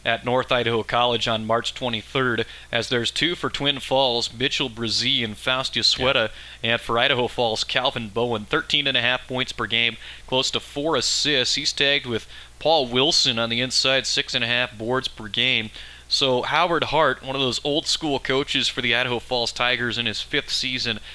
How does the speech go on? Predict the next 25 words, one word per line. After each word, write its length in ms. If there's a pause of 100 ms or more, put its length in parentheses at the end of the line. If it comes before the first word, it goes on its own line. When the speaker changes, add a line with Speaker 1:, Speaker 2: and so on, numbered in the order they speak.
(300)
Speaker 1:
he 160
has 220
plenty 340
to 80
work 380
with. 200
This 120
is 80
a 60
much 300
improved 440
team 240
from 180
last 380
year. 120
I've 120
been 80
impressed 400
by 120
what 220
they've 180
been 120
able 200
to 80
do. 400